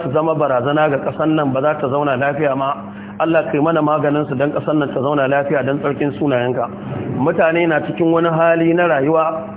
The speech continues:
muna roƙon Allah maɗaukakin sarki ya kawo sauƙi a cikin halin da ake ciki na rayuwa a ƙasar nan don tsarkin sunayensa. Muna roƙon Allah maɗaukakin sarki,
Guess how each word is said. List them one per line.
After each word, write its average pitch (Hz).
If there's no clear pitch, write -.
muna 160
roƙon 151
Allah 165
maɗaukakin 147
sarki 151
ya 139
kawo 160
sauƙi 170
a 156
cikin 156
halin 165
da -
ake 156
ciki 160
na 147
rayuwa 156
a 143
ƙasar 151
nan 147
don 147
tsarkin 147
sunayensa. 127
Muna 170
roƙon 156
Allah 170
maɗaukakin 151
sarki, 170